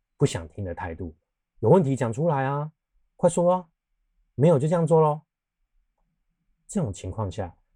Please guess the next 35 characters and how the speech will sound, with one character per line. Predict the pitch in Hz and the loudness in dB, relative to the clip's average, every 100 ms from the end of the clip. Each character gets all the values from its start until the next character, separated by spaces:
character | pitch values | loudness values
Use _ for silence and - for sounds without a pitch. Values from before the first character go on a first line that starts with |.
| _ - | _ -6
大 | 170 | -2
家 | 160 | -2
其 | 160 113 | -2 -4
实 | 110 | 0
都 | 123 | 2
会 | 120 | 2
透 | - 120 | 0 -2
过 | 117 107 98 | 0 -2 -4
你 | 107 101 | -8 -8
的 | 98 | -6
语 | 98 87 - | -8 -8 -2
调 | 110 78 _ _ _ | -2 -4 _ _ _
或 | 156 | 2
者 | 110 - | 2 -2
是 | 120 | -8
肢 | - 120 | -6 -10
体 | - 92 | -8 -8
的 | 85 | -6
语 | 82 82 | -8 -10
言 | 82 76 76 _ _ _ _ _ _ _ _ _ _ | -12 -14 -20 _ _ _ _ _ _ _ _ _ _
来 | 117 | -4
去 | 107 127 | 0 -2
知 | - 110 | 0 0
道 | 107 87 _ _ _ | 0 -2 _ _ _
你 | 107 98 | -8 -2
根 | - 151 | 0 0
本 | 127 87 | 0 -2
不 | 127 | -4
想 | - 82 | -4 -10
听 | 80 98 | -12 -10
别 | 90 82 | -8 -10
人 | 78 | -10
的 | 78 | -12
意 | 80 78 | -12 -12
见。 | - 78 | -14 -18